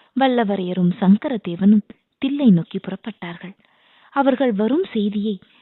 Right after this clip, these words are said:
இளவரசரிடம் முன்பே சென்று தெரிவித்தால் நன்றாக இருக்கும் என்ற எண்ணத்தில்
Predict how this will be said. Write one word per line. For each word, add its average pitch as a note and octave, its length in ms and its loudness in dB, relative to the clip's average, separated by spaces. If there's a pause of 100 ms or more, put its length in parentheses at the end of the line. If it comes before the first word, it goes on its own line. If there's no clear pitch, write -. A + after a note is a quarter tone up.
(140)
இளவரசரிடம் G#3 720 0
முன்பே G#3 480 4
சென்று A3 240 6
தெரிவித்தால் G3 600 -8
நன்றாக G3 520 -2
இருக்கும் A3 400 -2 (400)
என்ற A3 240 6
எண்ணத்தில் G3+ 580 2